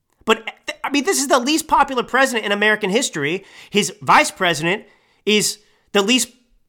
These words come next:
popular vice president in American history. The numbers do not lie. The numbers don't lie. But here you have Milbank.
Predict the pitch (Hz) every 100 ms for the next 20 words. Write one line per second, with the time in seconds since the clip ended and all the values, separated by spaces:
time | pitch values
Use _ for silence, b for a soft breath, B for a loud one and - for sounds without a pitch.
0 | _ 226 247 247 214 185 269 311 - 180
1 | 160 165 156 151 156 151 147 175 233 240
2 | B B 208 208 311 240 233 139 202 220
3 | 226 254 302 139 - _ _ _ _ _
4 | _ - 214 262 277 233 254 240 B B
5 | 233 202 277 285 262 247 139 B B 165
6 | 262 285 170 127 110